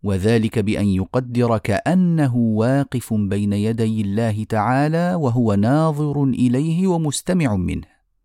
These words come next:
ويستحب له إذا أراد القراءة أن ينظف فاه بالخلال،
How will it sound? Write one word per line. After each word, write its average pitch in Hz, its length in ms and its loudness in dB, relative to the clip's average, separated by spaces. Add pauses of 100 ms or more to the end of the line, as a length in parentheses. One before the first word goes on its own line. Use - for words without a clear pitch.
(720)
ويستحب 98 640 -2
له 110 380 0
إذا 101 300 -2
أراد 110 320 -2
القراءة 110 560 -2 (480)
أن 98 160 0
ينظف 95 600 -4
فاه 95 340 -4
بالخلال، 90 840 -4